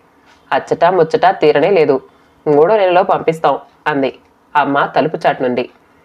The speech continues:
"మీ ఇష్టం, నాకు రావడం కుదరదు మరి." ఆయనకి కోపం వచ్చిందేమోనని నాన్న కంగారు పడిపోయారు.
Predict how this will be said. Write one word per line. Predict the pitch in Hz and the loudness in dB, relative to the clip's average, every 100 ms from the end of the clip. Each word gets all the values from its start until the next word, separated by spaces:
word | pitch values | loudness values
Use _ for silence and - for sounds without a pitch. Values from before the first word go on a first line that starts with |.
| _ _ - | _ _ 0
"మీ | 151 170 | 2 2
ఇష్టం, | 165 180 165 - _ - | 0 -2 -2 -6 _ -4
నాకు | 156 147 156 | -2 -2 0
రావడం | 131 139 196 196 | 0 2 0 -2
కుదరదు | 151 156 165 | -2 0 0
మరి." | 147 120 - _ _ _ _ - 185 | 0 -2 -6 _ _ _ _ -4 0
ఆయనకి | 185 185 160 139 160 | 0 0 -2 0 -2
కోపం | - 143 143 190 | 0 0 2 -2
వచ్చిందేమోనని | - 180 170 165 156 147 240 - - _ _ 160 | -2 0 2 2 2 2 0 0 -8 _ _ -2
నాన్న | 135 185 185 | 0 2 0
కంగారు | 214 151 135 180 - | 0 -2 -2 -2 0
పడిపోయారు. | 165 160 147 139 | -2 2 2 0